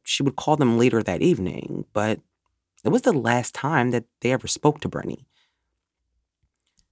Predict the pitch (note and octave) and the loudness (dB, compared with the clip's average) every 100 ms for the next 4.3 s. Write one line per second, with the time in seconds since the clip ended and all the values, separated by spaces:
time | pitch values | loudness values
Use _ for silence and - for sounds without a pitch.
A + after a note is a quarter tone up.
0 | - - B3+ F#4 A#3 - B2+ - G#2+ G#2 | 2 4 6 6 4 4 2 2 0 2
1 | G#2+ - G#2+ B2+ F#3 G#3 E3+ C#3+ A#2 - | 0 -2 0 6 6 6 4 2 0 0
2 | - G#2+ A#2 G2+ F#2 A2+ - F#2+ F#2+ F#2 | 0 0 0 -2 -2 -2 -2 -2 -2 -4
3 | - - G#2 G2+ D#2+ F2+ B2 - F#2+ - | -8 -4 0 0 0 -2 -2 -2 -8 -10
4 | - - - | -10 -10 -10